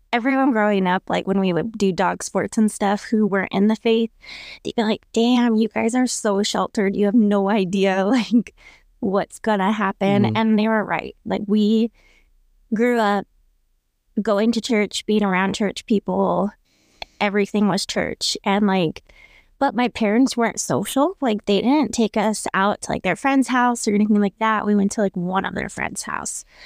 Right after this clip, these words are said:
Speaker 1: but that's about it. And it was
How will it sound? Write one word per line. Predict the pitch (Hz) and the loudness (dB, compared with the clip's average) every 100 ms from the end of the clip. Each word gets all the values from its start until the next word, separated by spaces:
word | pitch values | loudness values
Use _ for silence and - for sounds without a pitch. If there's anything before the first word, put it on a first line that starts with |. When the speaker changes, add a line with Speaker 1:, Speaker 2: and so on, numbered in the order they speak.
| - _ - | -20 _ -4
Speaker 1:
but | 240 | -2
that's | 214 | 0
about | 220 208 92 - | -2 -2 -2 -2
it. | 151 151 - _ _ | -2 -2 -4 _ _
And | 196 190 196 190 185 196 202 - - - - _ _ - | 0 0 2 0 0 0 -2 -6 -12 -16 -20 _ _ -2
it | 240 - | 0 0
was | 254 269 269 269 277 254 - - | 0 2 2 4 2 0 -6 -14